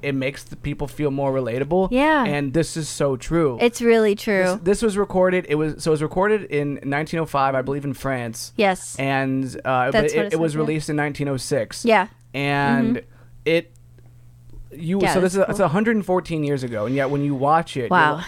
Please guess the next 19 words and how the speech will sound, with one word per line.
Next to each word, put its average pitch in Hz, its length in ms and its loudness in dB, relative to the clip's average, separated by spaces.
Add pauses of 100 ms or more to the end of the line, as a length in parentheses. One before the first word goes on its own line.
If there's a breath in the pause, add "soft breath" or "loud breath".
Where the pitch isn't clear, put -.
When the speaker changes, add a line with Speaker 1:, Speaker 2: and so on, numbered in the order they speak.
Speaker 1:
it, 143 100 -6 (140)
it 147 120 -2
feels 185 300 0
like 165 160 0
you're 156 120 -2
watching 147 360 0
something 139 460 -6 (800 soft breath)
a 131 100 0
lot 156 280 2
more 170 180 2
modern. 139 680 2
It, 196 160 2
Speaker 2:
Yes. 190 340 2
Speaker 1:
it's, - 80 -14
it's 165 200 -4
so 202 340 2
weird, 151 380 0
but 127 240 0
Speaker 2:
S-, - 200 -6